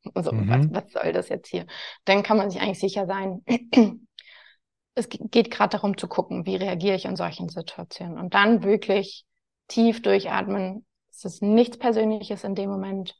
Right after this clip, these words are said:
Speaker 1: Also wirklich einen Abstand zwischen sich und der Situation reinbringen. Versucht es aus einer Po-, Vogelperspektive zu sehen und auf einem reinen Sachohr zu hören und nicht auf einem Beziehungsohr oder Appell oder sonst irgendwas, sondern wirklich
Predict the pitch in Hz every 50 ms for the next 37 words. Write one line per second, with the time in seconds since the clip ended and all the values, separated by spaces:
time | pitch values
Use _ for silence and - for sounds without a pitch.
0 | _ _ - 185 170 - - - 180 196 214 208 202 - - - 196 190 - -
1 | - - 202 202 208 202 - - - 202 202 - - 196 208 196 170 175 208 240
2 | 240 240 214 208 214 214 190 202 190 - - 190 185 - - 202 196 196 196 190
3 | 208 202 202 185 185 202 196 190 - 180 170 175 - 214 202 - 214 190 - 190
4 | 180 - - 208 190 190 - _ - - 233 226 240 226 233 233 208 202 202 -
5 | - 185 - - 226 208 180 190 180 - - 196 180 170 185 185 185 185 180 -
6 | - - - - - - - - - - _ _ _ _ _ _ _ _ _ _
7 | - 196 190 190 170 - - - _ _ _ _ _ _ _ _ _ _ _ -
8 | 196 202 - 190 190 190 180 196 208 202 208 208 175 170 - - - - - -
9 | - - - - - 180 156 180 180 185 170 170 175 - - 185 185 156 151 190
10 | 196 185 180 - - 202 180 175 - 190 185 190 175 170 170 - - 180 175 175
11 | 175 175 - - 98 90 90 - 175 170 - - - - - - 175 170 175 175
12 | 170 170 170 170 - - 185 185 180 165 - 180 180 175 175 160 180 196 185 202
13 | 196 - -